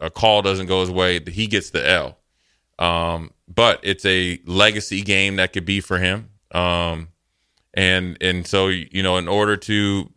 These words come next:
become great and, you know, and have the, well, first of all, you have, you have to have the opportunity. Uh, but in order to be great, you have to do and win these type of games.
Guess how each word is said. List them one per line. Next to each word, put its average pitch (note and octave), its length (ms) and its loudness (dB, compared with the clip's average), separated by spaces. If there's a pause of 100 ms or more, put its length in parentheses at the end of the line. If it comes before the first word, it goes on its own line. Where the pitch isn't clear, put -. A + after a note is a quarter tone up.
(140)
become G#2+ 380 2
great G2 640 2
and, F2 340 -2
you F#2+ 160 -4
know, E2+ 160 0
and F2 120 -2
have F#2+ 180 2
the, F2+ 260 -2
well, F#2+ 120 -4
first B2 220 -2
of G#2 40 0
all, F#2+ 60 2
you F#2 100 2
have, - 100 -2
you F#2 80 -2
have F#2+ 100 0
to F2+ 80 -4
have E2+ 120 -2
the - 120 -6
opportunity. D#2 640 -6 (540)
Uh, E2 220 0
but F#2 180 -2
in F#2+ 80 -2
order A#2 220 0
to F#2 100 -2
be G2+ 140 -4
great, F2+ 520 0 (120)
you F#2 180 -2
have F#2+ 320 4
to F#2+ 120 -4
do F2+ 420 -2 (440)
and F2 220 -4
win F2 360 -2 (560)
these G2 200 0
type F2+ 260 0
of F#2+ 60 -6
games. A2 420 -6